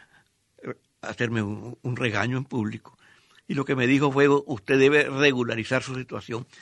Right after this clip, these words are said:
Estaba regularizada porque los obispos de Nicaragua habían aprobado que los sacerdotes que teníamos cargo de gobierno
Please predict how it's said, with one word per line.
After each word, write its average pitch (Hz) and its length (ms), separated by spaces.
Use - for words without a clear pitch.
Estaba 131 340
regularizada 120 640
porque 127 220
los 101 120
obispos 104 300
de 131 80
Nicaragua 123 460
habían 131 480
aprobado 135 600
que 120 100
los 101 160
sacerdotes 107 520
que 131 120
teníamos 127 400
cargo 117 280
de 139 80
gobierno 117 500